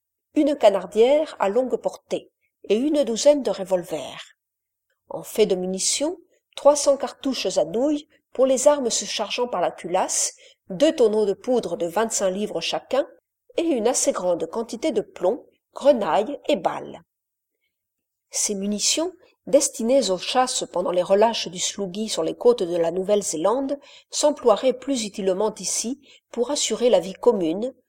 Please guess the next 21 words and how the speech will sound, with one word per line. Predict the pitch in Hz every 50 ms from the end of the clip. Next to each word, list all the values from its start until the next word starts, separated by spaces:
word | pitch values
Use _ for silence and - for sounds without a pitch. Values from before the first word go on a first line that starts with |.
| _ _ _ _ _ -
et | 214 214 202 185 175
plût | 175 - - 254 - -
au | 180
ciel | 170 - - - 185 165 170 185 208 - _ _ _ _ _ _
que | - 277
ce | - - 220
ne | 185 175
fût | - - -
pas | - _ - 196 196
pour | - 180 170
la | 165 156
défendre. | 170 160 - - - 139 110 151 123 180 - - - _ _ _ _ _ _ _ _ _ _ _ _ _ _ _ _ _ _ _ _ _ _ _ _ _ _ _ _ _ _ _ _ _ _ _
La | 202 208 220
soute | 220 - - 392 349 - - 240
contenait | - - 220 214 233 226 254 294 294 -
aussi | 220 208 - - 302 285 269
une | 220 208
certaine | - - 247 - _ - 277 269 220 190
quantité | - 196 190 - 202 - 233 214
de | 190 190
fusées | - - - 208 190 - - 165 185 226 -